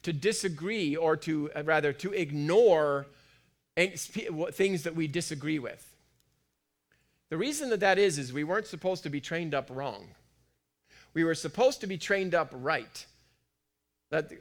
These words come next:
you know, if you take a look back in the first page of your Bible, it was God and man in the garden. The only way man learned anything was through his relationship with God. And then he grew up knowing the truth, and that truth becomes cemented in. When a lie comes along,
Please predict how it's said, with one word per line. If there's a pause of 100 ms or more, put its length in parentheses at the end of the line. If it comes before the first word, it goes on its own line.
you
know,
if
you
take
a
look
back
in
the
first
page
of
your
Bible,
it
was
God
and
man
in
the
garden. (100)
The
only
way
man
learned
anything
was
through
his
relationship
with
God. (1000)
And
then
he
grew
up
knowing
the
truth,
and
that
truth
becomes
cemented
in. (320)
When
a
lie
comes
along,